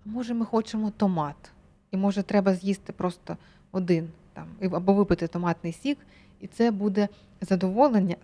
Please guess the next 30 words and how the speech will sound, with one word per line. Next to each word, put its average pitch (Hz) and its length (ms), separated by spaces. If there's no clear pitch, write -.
справжнє, 165 680
а 185 100
не 190 120
паста 226 600
з 196 180
соусом, 190 540
який 160 240
насправді 208 440
хоче 190 320
наш 180 260
мозок. 143 280
Тому 208 180
оце 226 240
інту-, 208 360
інтуїтивне 202 540
харчування, 226 540
я 196 120
його 220 220
дуже 208 220
рекомендую. 202 640
Задавайте 196 420
собі 185 160
питання, 160 400
що 202 140
ви 180 120
хочете - 400
конкретно 165 580
з - 80
цієї 180 300
страви, 151 520